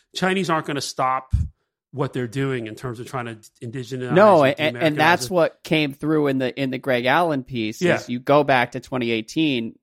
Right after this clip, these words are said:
Speaker 2: the U S signaled that this was the direction that we would be going, and suddenly China had all sorts of opportunity to stockpile this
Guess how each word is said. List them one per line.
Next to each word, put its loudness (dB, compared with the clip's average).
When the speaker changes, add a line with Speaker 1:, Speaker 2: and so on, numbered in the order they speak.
Speaker 2:
the -4
U 4
S 2
signaled -2
that -4
this -4
was -8
the -6
direction -6
that -8
we -4
would -6
be -6
going, -2
and -4
suddenly -2
China -2
had -4
all -2
sorts -6
of -8
opportunity -4
to -10
stockpile -4
this -8